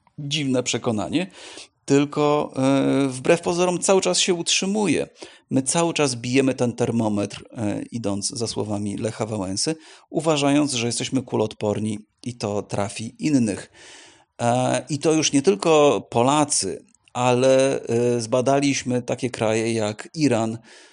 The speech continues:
e, obywateli Iranu czy Kazachstanu, bardzo odmienne od nas kultury. Tam również wykazaliśmy,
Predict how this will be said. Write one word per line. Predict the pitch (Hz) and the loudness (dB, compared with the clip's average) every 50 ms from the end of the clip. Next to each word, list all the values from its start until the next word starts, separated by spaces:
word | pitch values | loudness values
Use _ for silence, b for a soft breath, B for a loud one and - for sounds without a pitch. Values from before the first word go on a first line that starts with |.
| B B B - - | B B B -6 -4
e, | 113 113 | -2 -2
obywateli | 120 120 120 113 120 113 - 113 117 120 117 - - 110 165 151 | 0 -2 0 0 -2 0 0 0 0 0 -4 -4 -6 -2 2 4
Iranu | 139 135 127 127 120 120 123 123 | 4 6 6 4 4 2 0 0
czy | 123 - 139 127 | 0 -2 -2 0
Kazachstanu, | - 127 117 127 120 - - 156 156 147 139 110 | 0 0 0 0 -2 -2 0 2 4 4 4 4
bardzo | 101 117 117 117 110 117 127 - | 4 4 4 4 4 2 2 2
odmienne | - 131 120 113 113 113 107 107 107 107 107 104 117 B B B B B B B B - | 2 0 0 2 2 2 2 2 0 0 -2 -2 -4 B B B B B B B B 0
od | - 123 117 117 | 0 0 2 2
nas | 113 110 110 - | 0 0 0 0
kultury. | - 117 113 - - 120 107 - - - - - - | 0 -2 -2 0 0 0 0 0 -2 -4 -8 -10 0
Tam | - 156 156 165 | 2 4 6 6
również | 190 196 165 165 127 110 107 - - 117 | 6 6 6 6 4 6 4 2 0 0
wykazaliśmy, | 117 127 - - 127 123 151 320 320 311 208 139 - - - 135 135 131 | -2 -2 0 0 0 2 4 4 4 4 2 2 0 2 2 2 2 2